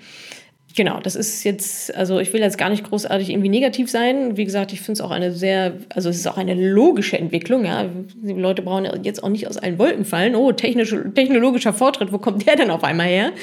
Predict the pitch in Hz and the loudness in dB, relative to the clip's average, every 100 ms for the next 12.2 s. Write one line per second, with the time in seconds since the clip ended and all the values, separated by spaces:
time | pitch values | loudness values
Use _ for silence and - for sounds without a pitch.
0 | - - - - - - 233 226 208 - | -10 -8 -8 -10 -12 -2 2 4 2 0
1 | 240 214 202 - - - - - 214 220 | 0 0 -4 -4 -4 -4 -12 -6 -4 -2
2 | 190 208 269 269 254 226 214 226 208 202 | -2 0 0 2 4 2 2 -2 -2 -2
3 | 196 202 208 - 190 185 180 302 - - | -2 0 0 0 -2 -2 -2 -2 -4 -6
4 | 202 220 196 240 233 214 196 180 185 254 | -4 -2 -2 -2 -2 -2 0 0 2 2
5 | 220 226 220 226 208 185 262 294 262 262 | 0 0 0 0 0 2 0 2 0 0
6 | 247 277 294 - 190 185 190 - 175 170 | 2 4 2 2 2 2 0 -2 -2 0
7 | 180 156 175 208 190 190 180 180 - - | -4 -2 2 2 2 2 2 0 -4 -12
8 | - 180 180 180 180 - 196 185 185 180 | -2 0 2 2 2 0 2 2 2 2
9 | 202 185 208 226 - 208 202 208 196 190 | 2 2 0 0 2 2 2 2 -4 -2
10 | 180 - 185 185 - 180 190 180 170 180 | -6 -4 -6 -4 -4 0 0 0 -2 -2
11 | - - 180 - 190 185 180 185 - 185 | -4 -8 -12 -6 -2 -2 -2 -6 -4 -4
12 | 180 180 | -2 -6